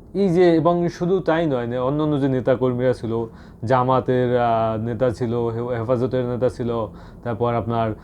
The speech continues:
ছাত্র সমন্বয়করা ছিল, সার্জিস এবং হাসনাত আবদুল্লাহ ছিল, আর তারাও কিন্তু এই বেগম জিয়ার সাথে দেখা করেছেন এবং অন্যান্য যে নেতারা ছিল, বিএনপি মির্জা আবরা-, আব্বাসকে বদ-, দেখলাম, তাদের সাথেও তারা মতবিনিময় করছেন, সেখানে কথা বলছেন।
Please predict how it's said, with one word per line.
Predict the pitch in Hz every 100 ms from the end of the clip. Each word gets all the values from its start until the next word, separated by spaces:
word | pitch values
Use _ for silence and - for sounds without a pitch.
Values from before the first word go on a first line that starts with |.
| -
ছাত্র | - 131 - 143
সমন্বয়করা | - 135 139 135 143 139 131
ছিল, | 117 117
সার্জিস | 117 120 127 131 131 135
এবং | 120 123 120 - - - -
হাসনাত | 120 156 156 143
আবদুল্লাহ | 135 117 127 131
ছিল, | - 117 127
আর | 123 123 127
তারাও | 131 156
কিন্তু | 151 147 214 320 - - - -
এই | 127 123
বেগম | 110 135 131
জিয়ার | 127 131
সাথে | 131 131
দেখা | 131 127
করেছেন | 143 135 165
এবং | 139 139
অন্যান্য | 180 196 190 185 180 160
যে | 156
নেতারা | 139 127 139
ছিল, | 135 123 127
বিএনপি | 123 127 117
মির্জা | 123 123 117 120
আবরা-, | 120 123 131 131
আব্বাসকে | 120 127 - 127
বদ-, | 120 117
দেখলাম, | 113 123 117 113 - - -
তাদের | 135 147
সাথেও | - 143 151
তারা | 135 135 185 - - 117
মতবিনিময় | 120 131 131 131 135
করছেন, | 113 127 120 175
সেখানে | - 123 127 -
কথা | 151 135
বলছেন। | 110 107